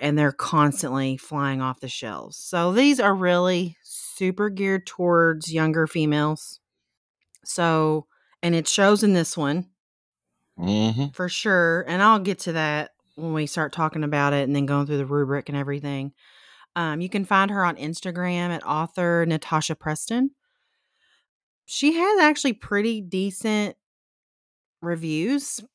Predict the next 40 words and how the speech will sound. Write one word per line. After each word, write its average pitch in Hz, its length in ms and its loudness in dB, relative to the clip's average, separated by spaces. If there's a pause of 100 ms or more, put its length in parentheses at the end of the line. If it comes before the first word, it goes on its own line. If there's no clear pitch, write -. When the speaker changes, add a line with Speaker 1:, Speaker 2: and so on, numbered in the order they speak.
(180)
Speaker 1:
She - 180 -8
got 214 140 4
a 190 80 0
four 214 180 0
point 214 300 -4
four 190 220 0
on 175 100 2
Amazon. 196 840 2 (480)
The, 190 160 -4
well, 202 140 4
this 190 200 4
book, 151 320 -2
The 156 100 -2
Lake, 135 360 -2 (880)
three 214 160 6
point 202 320 -2
four 190 180 0
three 180 280 0
on 160 180 2
Goodreads, 180 880 -2 (460)
where 175 200 4
I 170 160 4
unfortunately 165 880 -4
gave 147 280 -4
this 143 160 -8
book 139 240 -10
a 151 60 -4
one 135 420 -4 (200)
star. 117 500 -8 (680)
Um, 165 200 -2
if 165 120 -2
I 175 100 4
could 190 160 -4
have 190 120 -2
given 180 240 0
it 160 140 -2
less, 156 240 -4
I 165 80 -4
would 143 180 -6
have. 131 280 -10